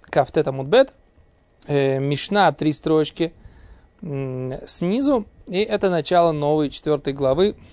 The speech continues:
э, главы Амейби. Значит, наша глава,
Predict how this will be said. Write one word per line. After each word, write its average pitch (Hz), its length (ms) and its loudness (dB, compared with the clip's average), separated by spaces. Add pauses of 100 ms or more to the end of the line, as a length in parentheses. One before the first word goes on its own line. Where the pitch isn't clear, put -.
(200)
э, 135 340 -10
главы 139 480 -2
Амейби. 143 500 -2 (1040)
Значит, 135 680 -10
наша 196 440 -2
глава, 139 760 0